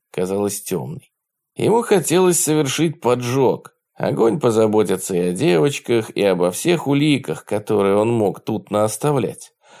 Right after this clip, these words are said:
Пожар был бы идеальным решением проблемы.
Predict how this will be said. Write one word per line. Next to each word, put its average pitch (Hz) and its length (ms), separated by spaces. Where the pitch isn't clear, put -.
Пожар 101 680
был 127 300
бы 131 140
идеальным 120 880
решением 110 680
проблемы. 120 720